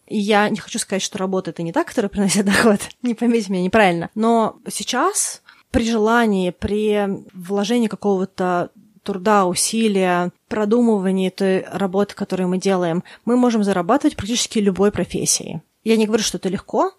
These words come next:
но это возможно. На каком-то этапе, особенно, допустим, а, я выросла в России, на каком-то этапе в России был такой момент, что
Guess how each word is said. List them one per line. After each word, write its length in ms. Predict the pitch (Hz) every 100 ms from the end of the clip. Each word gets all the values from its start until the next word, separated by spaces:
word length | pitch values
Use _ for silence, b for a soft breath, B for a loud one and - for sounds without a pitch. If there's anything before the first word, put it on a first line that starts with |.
| _
но 160 | 190 226
это 140 | 220
возможно. 640 | 190 208 202 190 - - - -
На 140 | 220 214
каком-то 420 | - 330 339 247
этапе, 540 | - 220 214 - 175
особенно, 540 | - 185 214 208 202 180
допустим, 520 | - - - 190 185 B B
а, 220 | - 196 185
я 200 | 214 196
выросла 340 | 190 190 -
в 60 | 175
России, 520 | 143 - 302 311 196 B B
на 100 | 202
каком-то 300 | 208 226 196
этапе 460 | 180 202 208 196 - _
в 100 | 220
России 320 | 196 170 269 294
был 160 | 214
такой 280 | 202 190 202
момент, 420 | 185 185 262 339
что 420 | - - 208 208